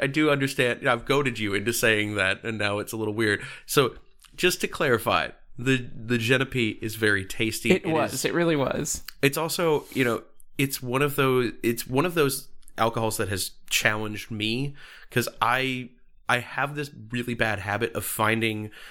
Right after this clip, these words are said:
Speaker 1: several things that I like and just staying in that lane.
Speaker 2: Mm-hmm.
Speaker 1: And, you know, I do it with food. I do it with a lot of different things.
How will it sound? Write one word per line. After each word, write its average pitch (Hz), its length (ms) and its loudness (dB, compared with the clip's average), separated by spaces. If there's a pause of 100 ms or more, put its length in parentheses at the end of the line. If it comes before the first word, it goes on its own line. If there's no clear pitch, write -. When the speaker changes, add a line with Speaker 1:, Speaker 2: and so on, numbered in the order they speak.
(180)
Speaker 1:
several 131 360 0
things 135 280 -2
that 117 80 0
I 110 60 2
like 107 380 0
and 104 100 -6
just 101 220 0
staying 107 420 0
in 98 120 -6
that 92 220 -8
lane. - 380 -8
Speaker 2:
Mm-hmm. 175 280 2 (280)
Speaker 1:
And, 101 560 0
you 110 80 -6
know, - 80 -6
I - 40 -6
do 117 120 -4
it - 60 -4
with - 120 -6
food. 120 380 2
I 110 40 0
do 127 120 0
it 123 40 4
with 120 100 0
a 117 40 -2
lot 107 200 2
of 104 40 -12
different 107 280 -6
things. 101 380 0